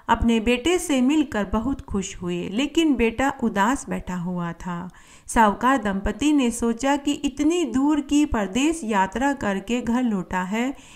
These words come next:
यात्रा की थकान के कारण बेटा उदास है,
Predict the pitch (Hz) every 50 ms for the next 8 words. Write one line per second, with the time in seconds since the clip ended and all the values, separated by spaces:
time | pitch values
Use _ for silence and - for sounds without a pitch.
0 | - - - 240 240 233 233 233 269 277 302 311 302 339 339 320 330 262 233 226
1 | 226 233 240 262 294 311 294 - 240 220 202 - - 190 190 196 233 277 285 240
2 | 208 190 175 - 247 269 285 - - 185 170 170 180 180 175 180 - - 185 185
3 | 175 170 170